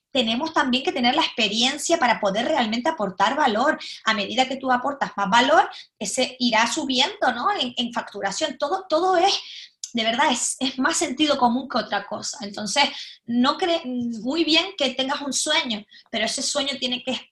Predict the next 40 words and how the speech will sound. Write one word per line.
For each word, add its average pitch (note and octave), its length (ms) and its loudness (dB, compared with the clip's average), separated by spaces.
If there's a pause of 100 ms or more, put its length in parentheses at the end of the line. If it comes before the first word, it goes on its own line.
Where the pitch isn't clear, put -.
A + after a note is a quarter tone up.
tenemos A#3 280 -4
que C4 80 4
aterrizarlo, G#3+ 840 2 (300)
¿vale? G#3+ 160 2
Entonces, B3 240 -8
claro F#4 280 2
que C4 80 -2
lo A3+ 100 -2
puedes G#3+ 220 0
hacer, F#3 380 -4 (280)
pero A#3 160 -2
al A3+ 80 -6
principio, F4+ 480 2
si C4 100 -2
tienes A#3+ 160 -4
que - 80 -2
trabajar E4 320 0
en C#4 80 -4
dos C#4 120 -6
trabajos, A3+ 500 2 (280)
pues A3 240 0
es - 160 2
tu F4+ 120 4
sueño. C4 420 0
Cuando A#3 160 -4
tenemos G#3 300 -4
un E4+ 60 -12
sueño C#4+ 280 -2
hay C4 80 2
que - 80 -4
esforzarse, G#3+ 720 0
y B3 140 -4
claro E4 260 4
que C4+ 80 -8
es - 120 -10
duro B3+ 260 -2
trabajar A3 380 -2
en G#3 120 -6
dos G3+ 160 -4
trabajos. G3 480 0